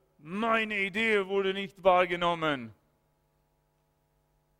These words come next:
Wir haben nicht meine Idee umgesetzt in der Gemeinde,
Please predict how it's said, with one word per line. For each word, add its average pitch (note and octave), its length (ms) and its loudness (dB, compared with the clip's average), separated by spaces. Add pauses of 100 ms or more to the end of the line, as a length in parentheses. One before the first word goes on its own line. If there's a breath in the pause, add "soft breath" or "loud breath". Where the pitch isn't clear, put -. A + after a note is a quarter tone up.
(2250)
Wir G3 140 4
haben G#3 240 0
nicht A3+ 320 -4
meine G#3+ 320 2
Idee G3 340 -4
umgesetzt F#3 720 -6
in F#3+ 100 -10
der F3+ 100 -4
Gemeinde, E3+ 560 0